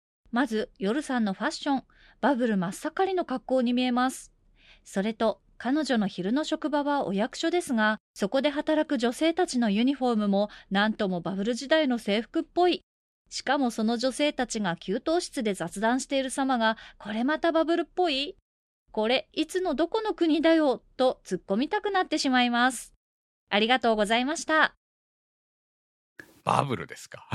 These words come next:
Speaker 2: <laughs> 服装とかね、この世界観設定とかね、あんまり多分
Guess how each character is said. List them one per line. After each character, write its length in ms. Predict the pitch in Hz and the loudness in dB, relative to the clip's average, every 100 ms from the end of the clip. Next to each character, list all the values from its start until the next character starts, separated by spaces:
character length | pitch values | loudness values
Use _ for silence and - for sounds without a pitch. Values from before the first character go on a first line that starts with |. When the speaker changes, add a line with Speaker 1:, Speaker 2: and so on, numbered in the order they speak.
| - - - - - | -6 -8 -16 -20 -2
Speaker 2:
<laughs> 1700 | 285 226 214 262 123 117 131 - 127 127 123 381 320 359 302 320 320 - _ _ _ _ _ _ _ _ | -2 2 0 2 4 4 4 0 -2 -4 -6 -4 -4 -2 -4 -4 -8 -12 _ _ _ _ _ _ _ _
服 340 | - - 240 277 | -10 -4 -2 -2
装 340 | - 285 277 | -2 -2 -2
と 160 | 302 294 | -6 -6
か 160 | 139 | -6
ね、 220 | 143 - _ _ | -8 -18 _ _
こ 120 | 143 | 0
の 120 | 175 | 0
世 180 | 220 175 | 0 -4
界 340 | - - 233 233 | -4 -4 -4 -4
観 320 | - 220 214 | -4 -4 -4
設 280 | - 202 - | -2 -2 -2
定 160 | - 87 | -4 -4
と 120 | - | -6
か 140 | - 71 | -10 -10
ね、 140 | - | -8
あ 160 | - 170 | -4 -2
ん 40 | |
ま 160 | 339 381 | 0 0
り 200 | 339 - | -2 -6
多 160 | - 311 | -4 -2
分 520 | 220 101 - 85 | -4 -10 -12 -12